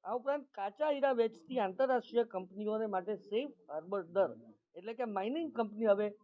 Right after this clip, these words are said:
સીધી સુરત આવી શકવાની શક્યતાઓ આ જો-, યો-, બજેટની જોગવાઈને કારણે વધશે, તેથી હીરા ઉદ્યોગને ફાયદો થવાની શક્યતાઓ છે. આ તો ઇન્ડસ્ટ્રીની વાત થઈ, પરંતુ overall જે કેટલીક યોજનાઓની જે જાહેરાત થઈ છે તેને કારણે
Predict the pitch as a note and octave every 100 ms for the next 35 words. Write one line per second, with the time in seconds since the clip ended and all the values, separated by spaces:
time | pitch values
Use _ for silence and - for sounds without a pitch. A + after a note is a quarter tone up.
0 | _ _ - A3 G3+ - G3 G#3 - D#3+
1 | G3+ - E3+ F3+ F#3 F3 E3 - E3+ E3
2 | E3 D#3 D#3+ E3 - E3+ E3+ E3 D#3+ F#3
3 | E3+ F3+ D3+ C#3+ E3 E3 D#3+ D3+ F3+ C#3
4 | B2+ _ _ D#3+ F#3+ - B3 A#3+ A3 G#3+
5 | F#3 G3+ F#3 D#3+ F3+ F#3+ F#3+ C#3+ D3+ F3
6 | C#3+ D3 F3 G3 F#3+ A2 C3 B2+ A#2+ C3
7 | - _ _ _ _ _ G#3 B3 D4+ A#3+
8 | C4+ C4+ B3+ B3+ A3+ A#3 G#3+ A3 B3+ C#4
9 | A#3 G#3 C4 D4+ B3 A3 A#3+ A#3 C4 A#3+
10 | A3+ G#3 G3+ G#3+ A#3 A#3+ A#3 G3+ F#3+ G#3
11 | D3+ D#3+ G#3 A3 G#3+ G#3+ A3 F#3+ A3 A#3
12 | F#3+ A3 C4 D4+